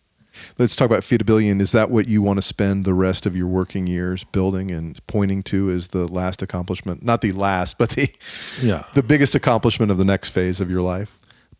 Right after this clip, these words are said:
Speaker 2: That's one part of what I want. What I want is really help people see that they can do their Feed a Billion,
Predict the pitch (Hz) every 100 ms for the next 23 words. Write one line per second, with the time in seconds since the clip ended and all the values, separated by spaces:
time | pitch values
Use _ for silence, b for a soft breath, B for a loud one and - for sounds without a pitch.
0 | _ - _ - 165 202 147 123 170 185
1 | - - 143 135 117 120 95 104 101 101
2 | 95 90 - - - - _ _ _ -
3 | 104 107 131 127 127 117 90 104 110 107
4 | - 110 104 101 98 - b b b b
5 | b b b b - 110 135 127 123 113
6 | 98 - _ - - 120 117 107 - -
7 | - _ _ - 120 113 - 101 95 92
8 | - _ _ _ _ - - - - 113
9 | 87 82 - - 101 92 - - _ _
10 | 92 92 113 117 113 95 85 95 87 90
11 | - 95 85 95 85 80 82 78 73 -